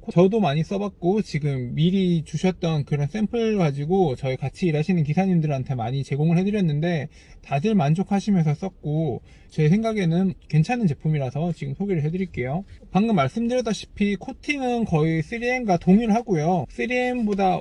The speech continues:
월등히 뛰어난 그런 코팅력은 아닌 것 같아요. 아, 쓰리엠보다는 내구성은 좋은 것 같아요. 제가 가-, 전에 소개시켜드렸던 프로그립 이천은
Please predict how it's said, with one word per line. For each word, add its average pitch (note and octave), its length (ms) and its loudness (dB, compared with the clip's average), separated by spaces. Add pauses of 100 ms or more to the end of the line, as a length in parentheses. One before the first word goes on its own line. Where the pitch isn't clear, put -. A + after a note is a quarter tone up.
월등히 G3 560 2
뛰어난 A#3+ 480 0
그런 E3 260 2
코팅력은 G3+ 680 -2
아닌 B2 240 0
것 F#3+ 80 0
같아요. A#2+ 580 -6
아, C3 300 -2 (300)
쓰리엠보다는 A#3 840 -2
내구성은 A3+ 640 0
좋은 D3 240 -2
것 E3 80 0
같아요. A2 420 -8 (220)
제가 C#3 500 -2
가-, D3 140 -12
전에 E3 240 2
소개시켜드렸던 F#3 960 -2
프로그립 B3 520 -4
이천은 C#3+ 760 0